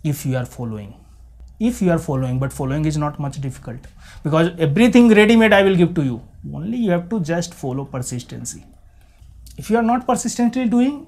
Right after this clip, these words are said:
I will keep on help. But finally, you have to take responsibility for doing.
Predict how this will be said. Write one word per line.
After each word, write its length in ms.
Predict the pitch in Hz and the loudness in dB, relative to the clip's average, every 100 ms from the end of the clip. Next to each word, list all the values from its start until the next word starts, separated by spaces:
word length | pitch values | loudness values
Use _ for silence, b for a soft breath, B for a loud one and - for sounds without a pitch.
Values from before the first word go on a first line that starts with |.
| - | -12
I 120 | 170 302 | -4 0
will 140 | 320 | 0
keep 220 | 294 - | 0 0
on 140 | 277 220 | 4 4
help. 180 | 135 - b b b | 4 -2 b b b
But 160 | 269 269 | -16 -14
finally, 360 | - 185 247 294 | -6 -2 0 0
you 280 | 170 226 | 0 0
have 240 | 247 339 339 | 0 -2 -2
to 120 | 320 | -2
take 200 | 226 185 | 0 0
responsibility 680 | 180 180 185 175 180 175 175 | 2 0 0 2 2 2 2
for 160 | - 151 | -2 -2
doing. 380 | 139 131 131 | -2 -2 -4